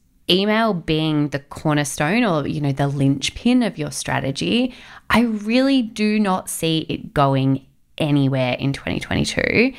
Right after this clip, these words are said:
And in fact, I actually think there's going to be a little bit of a resurgence because people are going to be so overwhelmed by the so many different platforms and so many different tactics and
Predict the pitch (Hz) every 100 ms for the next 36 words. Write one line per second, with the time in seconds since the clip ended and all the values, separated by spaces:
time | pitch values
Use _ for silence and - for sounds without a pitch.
0 | - - - 165 151 147 - 139 131 -
1 | 165 143 127 - 135 135 135 135 135 135
2 | 131 135 131 123 - - - - 76 -
3 | - - 233 254 - - 143 - 143 139
4 | 135 - - - 156 139 143 139 135 127
5 | 131 - 127 135 - 143 139 135 139 139
6 | - - _ - 208 202 185 156 143 143
7 | 143 139 139 135 135 - 151 147 139 139
8 | 143 - - 135 - 143 139 139 143 -
9 | 143 143 139 - - - - - - -
10 | - -